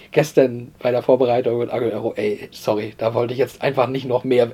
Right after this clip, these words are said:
mehr erfahren. Das reicht mir. Wer darüber mehr erfahren will,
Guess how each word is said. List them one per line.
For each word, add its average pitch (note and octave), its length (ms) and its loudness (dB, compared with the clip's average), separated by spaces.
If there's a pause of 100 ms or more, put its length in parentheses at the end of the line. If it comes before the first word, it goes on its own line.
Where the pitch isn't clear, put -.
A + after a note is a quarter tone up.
mehr B2+ 200 0
erfahren. A2+ 300 2
Das A#2+ 180 0
reicht F3 240 2
mir. F3 180 4 (720)
Wer D#3+ 140 12
darüber D#3 440 10
mehr D#3 140 8
erfahren C#3 420 2
will, C3+ 300 6